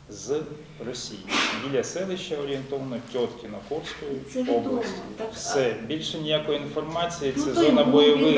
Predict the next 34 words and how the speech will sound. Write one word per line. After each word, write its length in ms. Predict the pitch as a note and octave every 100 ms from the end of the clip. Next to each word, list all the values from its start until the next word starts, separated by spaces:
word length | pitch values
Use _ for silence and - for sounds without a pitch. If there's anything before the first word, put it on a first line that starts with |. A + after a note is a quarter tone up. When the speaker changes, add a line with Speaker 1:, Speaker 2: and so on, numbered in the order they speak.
| A#2+
Speaker 2:
він 60 | -
Speaker 1:
дій. 340 | C3 - - F#3+ -
Speaker 2:
досліджувався 1040 | C#4+ C4 B3+ D4 C4 B3+ A#3+ - A3 G#3+ G3+ G3 G#3 G#3 G3+ G3+ F#3+ F#3
якось, 340 | G#3 G#3 G3+
що, 360 | - C#4+ C4+ - -
що 120 | - C4+
у 120 | B3+
складі 340 | - A#3 A#3 G#3+
того 220 | A3+ A3
мулу? 360 | G#3 G3 F#3 - C#3+
Speaker 1:
Органіка, 540 | C3+ C#3 B2 - G2+ -
органічні 500 | B2 B2 D3+ D3+ D3+
відходи. 420 | C3 - B2 G#2 G#2+
Є 160 | C3
декілька 440 | B2 C3 C3+ - B2
підприємств 800 | - A#2+ - D#3+ G3+ G3 - B2+
на 80 | A#2+
території 720 | A#2 A2 C3 A#2 A#2 A2 G#2 - - - - - -
селища, 500 | - B2 A#2 - A2+ A2
Speaker 2:
Цукрові, 460 | B3+ B3+ C#4 B3+ A3+ - - -
Speaker 1:
в 40 |
Speaker 2:
цукровий 260 | - - F#3+
Speaker 1:
тому 80 | A3
числі, 420 | G3 F3 A3 B2+ A2+
Speaker 2:
завод. 120 | G#2
Speaker 1:
да, 180 | G#2+ G2 -
там 200 | B2+ A#2+
декілька, 420 | C3 E3+ D3+ - A2+
два 200 | B2 C3
чи 120 | C3+
три 180 | C3 A#2+
підприємства, 640 | - - C#3+ F3+ - C3+
вони 180 | B2 B2
знаходяться 560 | A#2+ A2+ B2+ A#2+ -